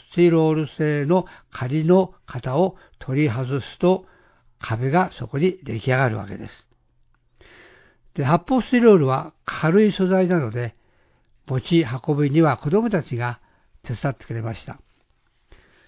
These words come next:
まあ、その他、屋根に登っての危険な仕事は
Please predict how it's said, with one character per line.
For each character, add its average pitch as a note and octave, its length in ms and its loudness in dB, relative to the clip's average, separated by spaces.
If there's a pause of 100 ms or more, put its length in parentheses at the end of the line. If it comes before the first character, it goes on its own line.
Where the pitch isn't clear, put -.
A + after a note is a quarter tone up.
(420)
ま - 100 -10
あ、 - 100 -20
そ G3 60 0
の A3+ 160 4
他、 E3 300 -4 (520)
屋 F#3 140 6
根 F#3+ 160 6
に D3+ 160 4
登 D3 340 0
っ - 20 -20
て D3 180 -4
の A#2+ 160 -2
危 - 100 -14
険 F3 200 2
な D#3+ 240 2
仕 - 100 -8
事 D#3 240 -2
は F3 180 -2